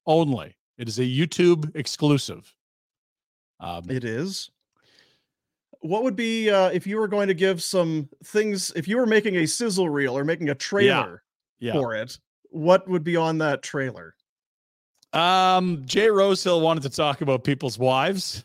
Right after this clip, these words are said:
Speaker 1: Uh, <laughs>
Speaker 2: Awkwardly,
Speaker 1: Aussie
Speaker 2: yeah.
Speaker 1: Brad checked in from down under, where it was very early, but it was also getting drinky.
Speaker 2: Yeah.
Speaker 1: Um,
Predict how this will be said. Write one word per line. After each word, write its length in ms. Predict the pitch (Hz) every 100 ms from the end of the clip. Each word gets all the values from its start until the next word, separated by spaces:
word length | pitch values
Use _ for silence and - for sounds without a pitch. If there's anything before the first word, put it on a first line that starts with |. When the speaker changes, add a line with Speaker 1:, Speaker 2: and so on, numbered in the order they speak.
| -
Speaker 1:
Uh, 180 | 156 135 117 104 - _
<laughs> 440 | _ _ _ _
Speaker 2:
Awkwardly, 500 | 131 147 160 175 190
Speaker 1:
Aussie 20 | 185
Speaker 2:
yeah. 40 |
Speaker 1:
Brad 340 | 151 180 165
checked 440 | - - 185 - -
in 200 | 165 156
from 220 | 160 139
down 300 | 131 147 147
under, 340 | 147 165 202 214 _ - - _ -
where 200 | 147 147
it 60 |
was 220 | 160 135 123
very 380 | 160 208 202 190
early, 400 | 196 196 151 139
but 240 | 123 147
it 80 | 147
was 160 | 151
also 320 | 175 175 - 156
getting 260 | 147 139
drinky. 580 | 135 139 135 170 165 - _ _ -
Speaker 2:
Yeah. 300 | 117 113 151 - _ _ _ _ _ _ _ -
Speaker 1:
Um, 880 | 143 147 143 147 147 143 139 139